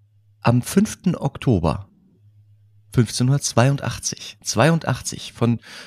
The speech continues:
fünfzehnhundertfünfzehn bis fünfzehnhundertzweiundachtzig, das ist in der damaligen Zeit, war es wirklich eine, eine Grande Dame, eine,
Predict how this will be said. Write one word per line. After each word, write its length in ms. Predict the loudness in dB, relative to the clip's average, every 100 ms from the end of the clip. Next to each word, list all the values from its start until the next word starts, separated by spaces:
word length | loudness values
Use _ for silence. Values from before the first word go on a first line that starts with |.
| 0
fünfzehnhundertfünfzehn 800 | 4 4 4 2 4 2 4 0
bis 140 | 0 -2
fünfzehnhundertzweiundachtzig, 1160 | -2 0 -2 2 2 2 -2 -4 -6 -6 -8 -18 -20 -20 -6
das 220 | -2 -2
ist 180 | -4 -4
in 80 | 0
der 100 | 2
damaligen 400 | 4 4 4 2
Zeit, 280 | 2 0 2
war 80 |
es 120 | 0 0
wirklich 320 | -4 -6 -2
eine, 380 | 2 4 2 -2 _ _ _ _ _ _
eine 180 | -2 0
Grande 340 | 0 0 2 4
Dame, 300 | 2 2 0
eine, 260 | 0 -2